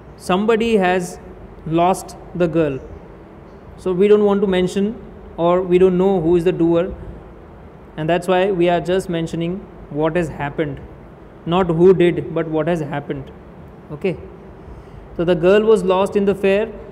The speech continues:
Who loses her? Nobody knows. Okay, the doer is not known.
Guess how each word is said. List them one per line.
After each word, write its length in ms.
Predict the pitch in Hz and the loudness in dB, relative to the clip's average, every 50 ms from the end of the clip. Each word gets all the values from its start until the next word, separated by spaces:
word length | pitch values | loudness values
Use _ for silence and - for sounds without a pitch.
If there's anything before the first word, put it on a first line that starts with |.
| - - - - - | -18 -18 -16 -14 -10
Who 220 | 156 156 175 202 208 | -4 0 2 2 4
loses 400 | 202 214 214 196 190 208 196 175 | 4 4 4 6 6 6 6 6
her? 320 | 196 208 220 - - - - - - - - - - - - | 4 2 2 0 -6 -10 -14 -16 -18 -20 -20 -20 -18 -10 -4
Nobody 400 | 165 175 180 175 175 175 170 165 | 0 0 2 2 2 2 2 0
knows. 380 | 156 147 143 135 131 - - - - - - | 0 -2 -4 -6 -8 -10 -14 -18 -18 -14 -10
Okay, 320 | 143 151 - 269 240 160 - - - - - - | -10 -6 -2 -2 -2 -2 -4 -8 -16 -20 -8 -6
the 80 | - 160 | -4 0
doer 320 | 160 170 170 180 180 175 | 4 6 6 6 6 6
is 320 | 180 214 254 214 - - - | 4 2 2 0 -6 -12 -12
not 380 | 202 160 160 170 196 - - - - - - - | -10 -6 -4 -4 -4 -4 -6 -10 -16 -20 -14 -10
known. 400 | 190 175 175 170 160 143 131 131 | -6 -4 -2 -2 -2 -4 -6 -10